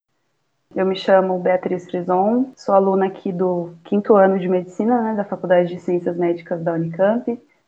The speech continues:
É, eu sou formada técnica em nutrição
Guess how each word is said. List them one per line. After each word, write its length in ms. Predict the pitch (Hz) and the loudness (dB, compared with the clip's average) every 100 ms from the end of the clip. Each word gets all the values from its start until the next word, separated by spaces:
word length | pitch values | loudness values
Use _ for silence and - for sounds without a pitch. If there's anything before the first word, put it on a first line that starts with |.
| _ _ | _ _
É, 420 | 185 180 185 180 | 2 4 6 6
eu 60 | 226 | 6
sou 140 | 247 | 4
formada 360 | 254 233 220 220 | 4 4 4 4
técnica 380 | 220 214 208 208 | 2 0 -2 -2
em 40 | |
nutrição 680 | 190 196 196 - 196 247 | -2 -4 -4 0 2 2